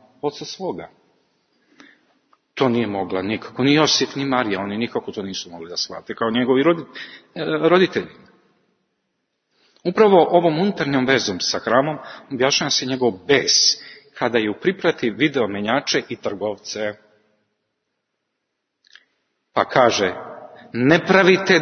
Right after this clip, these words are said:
dom oca moga domom trgovine."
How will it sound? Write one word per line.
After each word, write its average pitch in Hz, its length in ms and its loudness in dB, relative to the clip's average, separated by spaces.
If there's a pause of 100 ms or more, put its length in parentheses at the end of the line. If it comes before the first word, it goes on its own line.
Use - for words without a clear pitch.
dom 175 300 8
oca 175 400 6
moga 165 540 6
domom 156 460 2
trgovine." 127 640 0